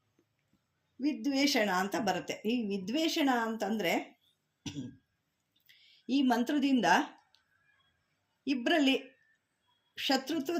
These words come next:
ತಂದಿಕ್ಬೋದು. ಇಬ್ಬರು ಒಳ್ಳೆ ಸ್ನೇಹಿತರು ಇರ್ಬೋದು, ಅಥವಾ ಗಂಡ ಹೆಂಡತಿ ಇರ್ಬೋದು, ಅಥವಾ ನಿಮ್ಮ ಮನೆ ಯಾರು ತೊಂದ್ರೆ ಮಾಡ್ತಾ ಇರ್ತಾರೆ, ಅವಾಗ ಅವರಿಬ್ಬರಲ್ಲಿ ತೊಂದ್ರೆ, ಈ ಯಾರು ತಂದು ಕೊಡ್ತಿದ್ದಾರೆ, ಅವ್ರು ಯಾರು ಹಾಳು ಮಾಡ್ತಿದ್ದಾರೆ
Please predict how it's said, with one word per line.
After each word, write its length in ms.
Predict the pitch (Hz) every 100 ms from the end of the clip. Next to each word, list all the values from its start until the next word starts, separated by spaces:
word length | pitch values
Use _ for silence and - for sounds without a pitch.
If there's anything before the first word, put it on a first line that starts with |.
| -
ತಂದಿಕ್ಬೋದು. 580 | 196 190 185 165 143 - - _ - _ _ _ _ -
ಇಬ್ಬರು 260 | 240 226 247
ಒಳ್ಳೆ 220 | 214 208
ಸ್ನೇಹಿತರು 400 | 208 208 220 220
ಇರ್ಬೋದು, 420 | 208 185 185 180 180
ಅಥವಾ 200 | 175 185
ಗಂಡ 220 | 185 190
ಹೆಂಡತಿ 400 | 208 208 208 233
ಇರ್ಬೋದು, 480 | 220 190 185 175 180 - - -
ಅಥವಾ 220 | 214 226 214 - - _ -
ನಿಮ್ಮ 220 | 226 240
ಮನೆ 340 | 240 220 220 220
ಯಾರು 240 | 202 208
ತೊಂದ್ರೆ 360 | 214 196 202 233
ಮಾಡ್ತಾ 400 | 220 190 190 185
ಇರ್ತಾರೆ, 300 | 180 185 180
ಅವಾಗ 440 | - 208 226 247 220
ಅವರಿಬ್ಬರಲ್ಲಿ 640 | 196 254 254 214 233 220
ತೊಂದ್ರೆ, 420 | 214 202 208 220 233
ಈ 380 | - 202 196 190
ಯಾರು 280 | 190 226
ತಂದು 280 | 233 202 220
ಕೊಡ್ತಿದ್ದಾರೆ, 540 | 214 196 196 214 196 185
ಅವ್ರು 200 | 180 185
ಯಾರು 540 | 180 202 214 190 180
ಹಾಳು 320 | - 202 220
ಮಾಡ್ತಿದ್ದಾರೆ 500 | 202 185 185 165 165